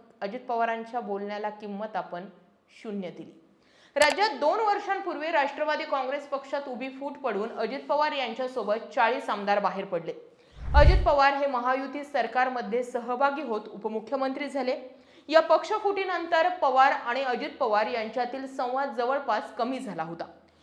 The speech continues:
मात्र काही दिवसांपूर्वीच्या घटना घडामोडी बघता दोन्हीही पवारांची एकमेकांशी जवळीक अधिक वाढताना दिसली.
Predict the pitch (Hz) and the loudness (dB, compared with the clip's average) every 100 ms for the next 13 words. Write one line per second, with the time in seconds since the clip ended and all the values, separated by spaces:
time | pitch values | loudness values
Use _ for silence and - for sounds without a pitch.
0 | - - 320 403 427 339 269 339 415 392 | -18 0 2 2 0 4 4 4 2 0
1 | 403 392 381 359 359 349 359 285 277 269 | 2 0 0 -4 -2 0 0 2 0 2
2 | 269 254 240 240 240 233 220 196 202 277 | 2 0 2 2 2 -2 -2 -2 -2 2
3 | 180 185 - - - 247 202 247 269 302 | 2 2 -6 -20 -18 -12 -6 -2 -2 -2
4 | 302 415 403 349 339 339 339 339 320 247 | -2 2 4 6 6 2 0 -6 -2 -2
5 | 240 269 269 285 285 277 302 226 226 220 | -2 -4 -4 -4 -4 -6 -10 -4 -2 0
6 | 226 240 - - - 226 220 214 240 240 | 0 -4 -4 -4 -2 2 2 2 -2 -4
7 | 185 170 - | -4 -6 -14